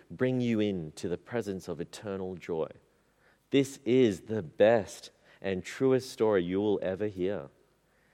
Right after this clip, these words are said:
It's a truth that will not fade with time, that's not dependent on your performance or your works.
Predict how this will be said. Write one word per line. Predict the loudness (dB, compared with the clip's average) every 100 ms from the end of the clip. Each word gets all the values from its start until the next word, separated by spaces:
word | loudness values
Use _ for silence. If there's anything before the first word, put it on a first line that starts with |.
| -4
It's | -2 0
a |
truth | -4 0 4 4 4
that | 2 4
will | 4 4 2 -16 -4
not | 2 2 0
fade | 0 2 4
with | 2 -2 -6
time, | -10 -10 -12 _ _ _ _ _
that's | -4 2
not | 2 4
dependent | 4 2 -2 2 2 2 0
on | 2
your | 2
performance | 0 -6 2 4 4 0 -2 -2
or | 0
your | 2 0
works. | 0 -2 -6 -14